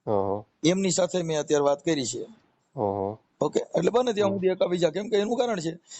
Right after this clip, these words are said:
Speaker 2: કે આવું
Speaker 1: હમ.
Speaker 2: બધું અંદર આમાં આવું જે તમારો સ્ટાફનું હોય ને, ઈ સ્ટાફ પૂરતું જ રખાય. એમાં પરિવારને લગાડવાનું ન હોય. ઈ બેનની ભૂલ છે કે એના ભાઈને આવવાની જરૂર જ નથી. કાયદો
Speaker 1: હમ.
Speaker 2: કાયદાની હોય. ઈ તો જે કાંઈ છે ઈ એની રીતે હાલતું હોય, પણ એમાં આવું કાંઈ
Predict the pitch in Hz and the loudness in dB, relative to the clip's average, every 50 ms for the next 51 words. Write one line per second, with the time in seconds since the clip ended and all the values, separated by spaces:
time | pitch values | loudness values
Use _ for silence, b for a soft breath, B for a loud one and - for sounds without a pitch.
0 | B B _ - 196 190 196 196 180 190 175 196 190 185 185 190 185 185 156 120 | B B _ -2 0 2 0 0 0 0 2 2 2 2 2 0 0 -2 -2 -2
1 | 120 131 135 156 165 165 160 - - 156 156 160 165 165 165 147 143 - 160 165 | 0 0 0 2 2 0 0 0 0 0 2 4 4 4 4 2 2 2 2 4
2 | 156 156 156 151 - - 151 - - 135 127 - - 170 175 175 202 214 208 202 | 2 0 0 0 -2 -2 -2 2 2 2 2 2 2 2 4 4 4 4 4 4
3 | 175 - - 175 180 190 - _ 190 190 170 190 160 151 151 147 - - - 151 | 4 2 2 0 0 0 2 _ 0 4 4 2 2 2 -2 -2 -2 -2 -2 -2
4 | 147 143 - - 160 175 180 180 180 175 175 175 165 165 170 160 170 165 165 160 | -2 0 2 2 2 2 2 0 0 0 -2 -4 -2 -2 2 2 4 4 4 2
5 | 160 160 175 190 185 170 156 160 170 165 175 196 202 214 214 208 185 160 202 208 | 0 0 0 2 2 2 2 0 4 4 4 4 4 -2 -4 -4 -4 -2 -4 0
6 | 170 185 170 165 170 175 170 143 156 170 185 185 190 180 175 170 180 185 208 202 | 0 0 0 2 2 0 2 2 2 0 0 -2 -2 0 2 2 2 2 -2 -2
7 | 185 175 214 214 220 220 202 175 190 180 160 151 147 B B B B B B - | 0 0 0 2 2 -2 0 2 2 2 2 0 -2 B B B B B B 0
8 | 160 190 196 202 208 208 208 208 202 220 220 202 202 190 180 180 170 160 160 170 | 0 0 0 -2 0 0 0 0 2 2 0 2 2 2 4 4 4 4 4 2
9 | 170 170 175 180 170 170 180 - 180 180 180 175 - 190 180 170 170 180 185 190 | 2 2 2 2 2 0 0 2 2 0 0 0 0 2 2 2 2 2 0 2
10 | 190 190 202 214 220 196 196 185 185 180 170 165 160 - 165 160 151 147 165 156 | 2 2 4 4 2 2 0 2 4 4 4 4 0 0 0 0 0 0 -2 -4
11 | 156 165 170 175 175 175 175 175 185 180 170 | -2 0 2 4 4 4 2 4 2 2 0